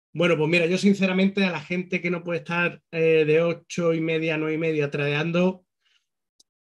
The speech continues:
bueno, pues, eh, les digo que, que no entren, que dejen la plaza a otra persona, que, que más adelante tenemos previsto, eh, abrir,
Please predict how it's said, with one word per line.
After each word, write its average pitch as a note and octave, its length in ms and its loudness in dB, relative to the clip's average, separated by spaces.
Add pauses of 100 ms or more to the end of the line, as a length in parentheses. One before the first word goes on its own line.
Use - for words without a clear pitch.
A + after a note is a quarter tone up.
bueno, D#3 260 -6
pues, - 420 -4
eh, D3 480 6
les C#3 160 -2
digo D3+ 280 -2
que, D#3 260 -2
que C3+ 320 -2
no D3 160 -2
entren, C#3+ 420 -6 (360)
que C3+ 120 -4
dejen C#3 220 0
la D3+ 100 -2
plaza D3+ 200 -4
a D3 60 -4
otra D3 180 -4
persona, F#3 520 0 (640)
que, C#3+ 840 4
que D3+ 100 0
más D#3+ 140 -2
adelante F3+ 500 2
tenemos D#3+ 380 -4
previsto, E3 800 0
eh, D3 320 0
abrir, D3+ 480 -6